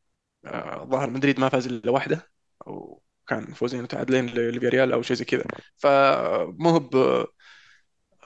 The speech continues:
مو هو بأنه يعني فلوك أو كذا مفاجأة يعني. فيا ريال مسبب مشكلة ل-، لريال مدريد وهم عارفين وصولها، آه، يلقون لها حل. في الأخير هو يعني سحب بنزيما وسحب الريال، قاعد عنده مباراة تشامبيونز ليج.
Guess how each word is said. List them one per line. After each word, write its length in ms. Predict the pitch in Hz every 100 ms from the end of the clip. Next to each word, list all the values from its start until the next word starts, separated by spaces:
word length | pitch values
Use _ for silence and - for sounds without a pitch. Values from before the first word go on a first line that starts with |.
| -
مو 100 | 165
هو 100 | 160
بأنه 260 | 147 143
يعني 340 | 135 131 127 123
فلوك 360 | 147 139 -
أو 140 | - -
كذا 220 | - 123
مفاجأة 440 | 123 123 117 -
يعني. 200 | - - _ _ _ _ _ -
فيا 100 | 143
ريال 340 | 131 135 196 156
مسبب 400 | 160 139 139 139
مشكلة 380 | 139 - 180
ل-، 380 | 190 143 135 131
لريال 200 | 131 139
مدريد 340 | 135 139 180 156
وهم 160 | 139
عارفين 340 | 135 139 139 120
وصولها، 340 | 123 - 127 - - - - _
آه، 220 | - 127 127
يلقون 360 | 127 127 131
لها 60 | 120
حل. 220 | 127 -
في 80 | 175
الأخير 320 | 170 170 160
هو 260 | 143 190 165
يعني 200 | 202 175
سحب 280 | 147 139
بنزيما 360 | 139 131 131 156
وسحب 300 | 131 131 120
الريال، 320 | 120 131 175
قاعد 140 | 135 135
عنده 140 | 131
مباراة 180 | 131 127
تشامبيونز 360 | - 123 117
ليج. 240 | 123 180